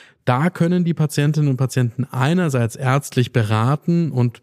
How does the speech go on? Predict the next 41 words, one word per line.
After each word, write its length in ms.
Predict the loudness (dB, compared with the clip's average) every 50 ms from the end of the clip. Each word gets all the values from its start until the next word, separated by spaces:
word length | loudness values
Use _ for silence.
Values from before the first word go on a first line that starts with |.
| _ -2
im 160 | 0 0 0
Coaching 480 | 0 -2 0 0 0 0 0 0 0
in 80 | 2 0
der 120 | 0 0
Praxis 420 | -2 -2 -2 -2 -2 -2 -4 -6 -6
angeleitet 760 | -4 -2 0 2 2 0 0 0 -2 -2 0 -2 -2 -2 0
werden 300 | 0 0 0 0 0 -2 -4 -12 -16 -16 -8 -4
und 120 | -2 0 0
das 100 | 0 -2
andererseits 720 | -2 -2 0 0 0 0 0 0 2 0 0 0 -2 0
dann 160 | 0 0 0
zu 260 | 0 -2 -4 -2 -2
Hause 400 | -2 0 0 0 2 2 0 0
mit 160 | 0 -2 -2
Hilfe 320 | 0 0 0 0 0 -2 -4
der 160 | -4 -2 -2
App 180 | -2 -4 -4 -10 -20 -20 -20 -10 _
weitermachen. 880 | -4 -2 0 2 0 0 0 0 0 2 2 0 0 0 0 0 0 -2 -4 -12 -18 -18 -18 -12 _
Aber 460 | 0 0 2 2 2 2 0 0 0
was 160 | -2 -2 -2
die 100 | -2 0
Orthopäden 460 | 0 0 0 0 0 0 0 0 0 0
und 120 | 0 -2
Unfallchirurgen 600 | -2 -2 0 -2 -2 0 0 0 2 2 0 0
hier 180 | 0 2 2 2
hervorstellen, 580 | 0 -2 0 0 0 0 0 0 0 0 0
ist, 240 | 2 0 0 -2 -2 -8 -16 -20 -6
dass 160 | -2 -2 0 0
das 160 | 0 -2 -2
Ganze 260 | 0 0 0 0 2
dann 200 | 0 0 0 0
eben 280 | 0 -2 0 2 2 0
mit 180 | 0 -2 -2
Anleitung 600 | -2 0 2 2 0 0 0 -2 -2 -2 -2 -2
ist 220 | 0 0 0 2 0
und 160 | 0 0 2
das 240 | 0 0 -2 -2 0
geben 320 | 0 0 2 0 0 0
die 160 | 0 0 0
heutigen 500 | 0 0 0 0 0 0 0 0 0 -2
Kostenerstattungen 1000 | 0 0 -2 -2 -2 -4 -4 -2 -2 -2 0 0 0 0 2 0 0 2 0 -2